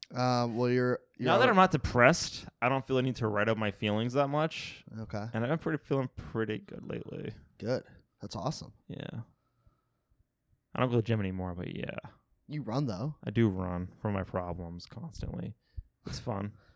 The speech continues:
Speaker 1: What do you listen to when you run?
Speaker 2: Oof, oof, that's fun. So I'm kind of phasing out of the emo f-, stuff right now. I'm going for, like, some eighties music
Speaker 1: Speaking of
Speaker 2: and
Speaker 1: emo,
Speaker 2: nineties music.
Speaker 1: is there gonna be a pop punk night?
Speaker 2: I've been checking, but I haven't seen anything. It's just not popular enough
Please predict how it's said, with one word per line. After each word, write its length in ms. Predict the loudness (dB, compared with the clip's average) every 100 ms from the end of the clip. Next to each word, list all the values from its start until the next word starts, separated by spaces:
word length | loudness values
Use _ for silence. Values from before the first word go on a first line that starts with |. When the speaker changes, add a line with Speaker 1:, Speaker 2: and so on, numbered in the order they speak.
| -2
Speaker 1:
What 80 | 2
do 60 |
you 80 | 4
listen 200 | 2 -2
to 120 | -6
when 100 | -8
you 80 | -6
run? 220 | -8 -8 -12 _ -20 -20 _ _ 6
Speaker 2:
Oof, 400 | 8 6 4 -4
oof, 280 | 2 2 4
that's 180 | 0 0
fun. 320 | 2 2 0 -6 0
So 140 | 4
I'm 80 | 6
kind 240 | 6 6 8
of 180 | 6
phasing 340 | 6 6 8 8
out 180 | 8 8
of 80 | 6
the 120 | 4
emo 280 | 4 6 6
f-, 80 | 6 0 -10
stuff 420 | -2 6 6 8
right 120 | 6
now. 240 | 6 6 4
I'm 100 | 4
going 180 | 0 2
for, 200 | 4 6
like, 440 | 6 4 2 -10 _ _ _ _ _ -8
some 200 | -4 -2
eighties 320 | 0 2 2 0
music 560 | 0 2 2 0 -6 -16 -12
Speaker 1:
Speaking 420 | 0 2 4 2
of 140 | 2
Speaker 2:
and 100 | 2
Speaker 1:
emo, 120 | 4
Speaker 2:
nineties 360 | 6 6 4 0
music. 380 | 0 0 0 0
Speaker 1:
is 60 |
there 100 | 0
gonna 80 | 0
be 60 | 0
a 40 |
pop 260 | -2 -8 -8
punk 180 | -10 -6
night? 320 | -4 -4 -6 -8
Speaker 2:
I've 80 | -2
been 100 | 0
checking, 340 | 2 2 2 -2
but 60 |
I 20 |
haven't 160 | -4 -4
seen 140 | -6
anything. 340 | -6 -8 -10 -12 _ _ _ _ _ _ _ -20 -10
It's 120 | -4
just 160 | 0 2
not 160 | 2 4
popular 400 | 2 4 2 2
enough 200 | 0